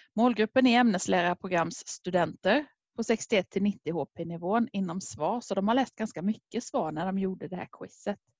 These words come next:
Och syftet var att synliggöra förhållandet mellan teori och praktik,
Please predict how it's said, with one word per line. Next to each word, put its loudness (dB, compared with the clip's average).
Och -6
syftet 0
var 4
att -4
synliggöra 0
förhållandet 0
mellan -2
teori -2
och -6
praktik, -6